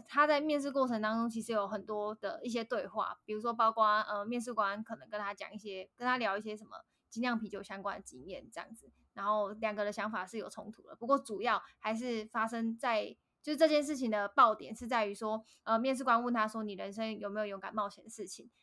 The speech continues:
然后他回答说他在不清楚爸爸对同志的态度的情况下就选择出柜，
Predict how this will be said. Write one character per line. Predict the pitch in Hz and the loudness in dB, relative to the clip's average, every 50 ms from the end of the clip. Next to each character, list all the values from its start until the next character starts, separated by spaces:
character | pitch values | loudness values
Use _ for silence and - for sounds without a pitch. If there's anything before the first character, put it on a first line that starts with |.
| _ _ | _ _
然 | - 220 | 0 2
后 | 233 | 4
他 | 254 262 254 | 4 4 4
回 | 247 226 214 | 2 2 0
答 | 196 196 208 | 0 -2 -2
说 | 226 220 220 | -4 -4 -4
他 | 233 233 233 | -2 -2 -2
在 | 233 240 240 | 0 -2 -2
不 | 233 254 | -2 -4
清 | 240 - 240 233 | -6 -4 -2 -4
楚 | 226 233 185 | -2 -4 -4
爸 | - 233 214 202 | -2 0 0 0
爸 | 202 190 | 0 -2
对 | 208 - 214 | -4 -4 -8
同 | 220 - 214 190 196 | -8 -8 -8 -10 -10
志 | - - 226 | -10 -10 -8
的 | 202 196 | -8 -6
态 | 202 220 208 202 | -6 -6 -6 -6
度 | 214 208 196 | -6 -6 -8
的 | - - | -10 -12
情 | - - 226 226 - | -16 -16 -16 -10 -6
况 | - 240 190 208 | -4 -4 -4 -4
下 | - 233 202 - - _ _ _ _ | -4 -6 -6 -6 -8 _ _ _ _
就 | - 262 | -6 -4
选 | 233 - - 135 | -4 -4 -6 -6
择 | - 190 190 | -6 -6 -8
出 | 190 - - 202 190 | -8 -8 -6 -6 -6
柜， | 185 - - - - | -6 -6 -6 -8 -8